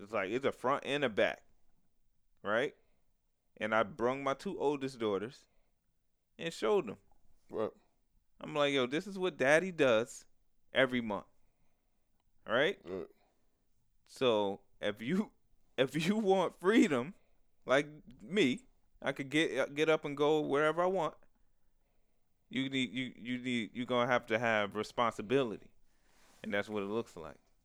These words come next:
Speaker 2: I think there's no, there's no better, there's no better example of the right way to do something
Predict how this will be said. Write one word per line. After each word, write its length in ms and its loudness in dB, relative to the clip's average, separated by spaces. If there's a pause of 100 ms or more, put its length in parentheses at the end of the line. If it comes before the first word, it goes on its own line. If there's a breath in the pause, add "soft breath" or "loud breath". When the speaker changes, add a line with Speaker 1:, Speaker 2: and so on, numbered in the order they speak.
(4000 loud breath)
Speaker 2:
I 80 -4
think 240 -4
there's 180 -6
no, 220 -2
there's 300 -4
no 200 -2
better, 540 -4
there's 240 -8
no 180 -6
better 540 -8 (2500)
example 840 -6 (140)
of 400 -10 (560)
the 80 -4
right 320 -8
way 180 -12
to 160 -12
do 300 -14 (140)
something 420 -16